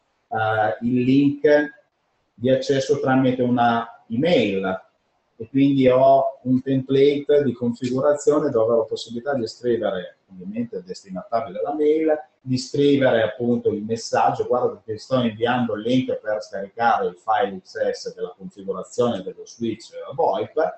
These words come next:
Eh, posso proteggere con password il download, l'accesso alla risorsa,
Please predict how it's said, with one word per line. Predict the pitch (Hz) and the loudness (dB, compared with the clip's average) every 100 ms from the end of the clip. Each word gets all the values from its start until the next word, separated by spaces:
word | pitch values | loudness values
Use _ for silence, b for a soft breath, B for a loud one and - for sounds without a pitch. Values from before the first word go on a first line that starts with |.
| _ _ _ _ | _ _ _ _
Eh, | 131 131 127 127 123 - | 2 4 4 4 2 0
posso | 170 - 143 | -2 0 -2
proteggere | 127 120 170 190 131 87 | 0 2 2 2 0 -2
con | - 95 | -4 -8
password | - 180 147 - 104 95 90 92 90 | 0 2 2 -2 -4 -4 -4 -8 -8
il | 98 | -12
download, | 95 98 104 131 113 92 | -8 -4 0 2 2 -2
l'accesso | 92 - 120 113 87 | -12 -8 -6 -6 -8
alla | 92 | -8
risorsa, | 127 127 160 185 - 175 180 | -6 2 2 2 0 0 0